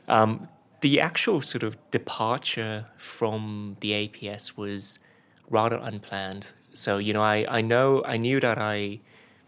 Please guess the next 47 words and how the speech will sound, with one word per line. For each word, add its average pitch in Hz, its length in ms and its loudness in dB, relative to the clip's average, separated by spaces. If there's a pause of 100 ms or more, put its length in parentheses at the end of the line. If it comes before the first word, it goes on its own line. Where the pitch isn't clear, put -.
(460)
from 135 160 6
a, 117 160 8
from 117 220 2
a 117 60 6
personal 123 640 2
and 107 180 -4
sort 107 160 -6
of 107 60 -16
career 107 340 -4
development 110 560 -8
sense, - 640 -2
you 104 80 -6
know, 101 160 -6
I, 101 240 -10 (1040)
I 104 100 -6
always 104 360 0
knew 104 160 -4
I 98 60 -2
wanted 101 340 -10
to - 120 -12
get 101 340 -8
a - 40 -20
variety 101 520 -2
of 104 80 -10
experiences. 175 880 -4 (540)
Um, 98 520 0
you 98 120 -8
know, 98 180 -12
I 98 160 -8 (220)
have 110 240 -2
a - 20 -2
lot 107 180 -2
of 107 80 -4
respect - 480 -4
for 104 400 -12 (200)
the - 80 -12
public - 300 -8
service 117 520 0
and 104 140 -10
I 101 40 -8
really 107 320 -4
loved 101 300 -8
my 101 120 -12
role, 104 440 -8
um, 107 300 -10
at 101 120 -8
industry. 117 600 -4